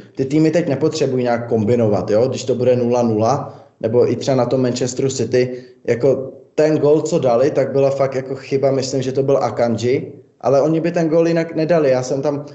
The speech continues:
fakt neviděl něco, že vy, ty bráníš, bráníš v tom bloku jako aktivně, jo, jak se třeba prezentoval, dám příklad, prostě Everton proti Arsenalu.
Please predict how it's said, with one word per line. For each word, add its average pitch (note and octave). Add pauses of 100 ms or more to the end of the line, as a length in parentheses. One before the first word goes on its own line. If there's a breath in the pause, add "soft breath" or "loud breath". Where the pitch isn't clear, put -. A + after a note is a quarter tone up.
(100)
fakt D3
neviděl C#3+
něco, C#3
že C#3
vy, C#3
ty -
bráníš, A#2+
bráníš C#3
v -
tom A2+
bloku A#2+ (440 loud breath)
jako C3
aktivně, A#2
jo, B2+
jak B2
se A#2+
třeba B2
prezentoval, A#2
dám A2+
příklad, A2+
prostě A2+
Everton A#2
proti A2+
Arsenalu. A2